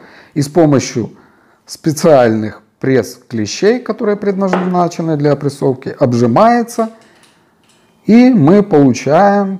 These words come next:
такой результат. Надёжная опрессовка и на-, в результате надё-, надёжный контакт. Если необходимо в одной клемме автомата подключить два многожильных провода,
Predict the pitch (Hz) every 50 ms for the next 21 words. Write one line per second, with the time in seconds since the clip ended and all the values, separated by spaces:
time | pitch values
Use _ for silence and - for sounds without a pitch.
0 | - _ - 113 - - - 135 147 151 160 165 160 - - _ _ _ _ _
1 | - 123 135 135 127 131 139 120 117 - - - 98 95 - - _ - _ _
2 | _ _ _ _ _ - 160 180 175 175 185 160 147 127 120 127 127 120 117 113
3 | 107 117 - _ _ _ _ _ _ _ _ _ _ _ _ _ - - - -
4 | - - - - 127 - - 160 160 - - 269 277 277 269 - 254 247 240 233
5 | 226 - _ _ _ _ _ _ _ _ _ _ _ _ 214 226 247 359 156 160
6 | 147 147 147 143 143 - - _ _ _ _ - 131 131 127 120 127 123 123 120
7 | 117 - 165 190 - - - 151 127 120 110 117 135 135 139 139 139 139 - _
8 | 117 113 104 107 135 135 127 127 135 123 - 120 110 98 - 95 92 - - 160
9 | 233 277 262 262 262 226 220 196 - - 180 165 165 170 160 156 151 151 175 185
10 | 214 240 233 165 - 151 160 165 160 160 147 147 147 - 156 151 147 139 135 143
11 | 131 156 147 - - 208 196 202 220 202 139 120 120 143 147 131 143 151 147 156
12 | 170 170 185 214 226 233 214 - - 233 226 233 214 254